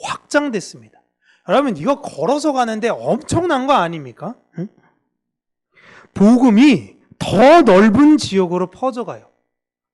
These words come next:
바나바와 마가를 통해서 퍼져가고 바울과 실라를 통해서 퍼져가게 됩니다.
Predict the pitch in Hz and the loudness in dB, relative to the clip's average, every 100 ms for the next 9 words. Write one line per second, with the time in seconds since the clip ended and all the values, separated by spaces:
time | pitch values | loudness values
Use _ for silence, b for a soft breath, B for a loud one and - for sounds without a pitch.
0 | _ - 165 160 156 151 151 143 135 170 | _ -4 0 2 2 2 2 0 0 2
1 | 226 240 240 226 220 226 - 226 226 196 | 2 2 -2 -6 -4 -6 -4 -4 -2 -2
2 | 175 226 311 B B - 165 190 208 226 | 0 -2 -4 B B 0 4 4 6 4
3 | 226 - 311 330 302 294 240 202 185 269 | 2 0 2 4 6 4 2 0 2 0
4 | 277 - 294 311 269 240 220 156 104 - | -2 -6 0 2 2 0 -2 -6 -8 -18